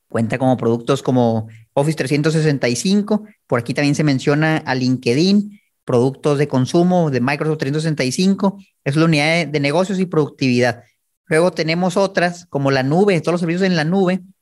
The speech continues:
y aquí tenemos todo lo que es Azure, tenemos S Q L, todos los lenguajes de programaciones. Me imagino aquí viene también el, la nube que tiene,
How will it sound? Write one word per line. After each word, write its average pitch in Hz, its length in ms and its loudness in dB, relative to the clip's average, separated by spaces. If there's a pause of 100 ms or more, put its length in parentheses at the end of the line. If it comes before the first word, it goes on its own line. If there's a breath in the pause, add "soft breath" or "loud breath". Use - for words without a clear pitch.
y 139 80 -4
aquí 139 160 -2
tenemos 170 640 0
todo 170 120 0
lo 170 80 0
que 165 100 -4
es - 380 -6
Azure, 214 560 2
tenemos 160 380 -2
S 170 260 -6
Q 175 180 0
L, 214 440 -2 (180)
todos 143 140 0
los 151 260 2
lenguajes 139 420 -2
de 180 80 0
programaciones. 170 880 0 (320)
Me 131 120 -2
imagino 139 240 0
aquí 156 180 -4
viene 156 220 0
también 151 320 0
el, 151 340 -2
la 127 140 -2
nube 156 260 0
que 160 80 -8
tiene, 165 220 0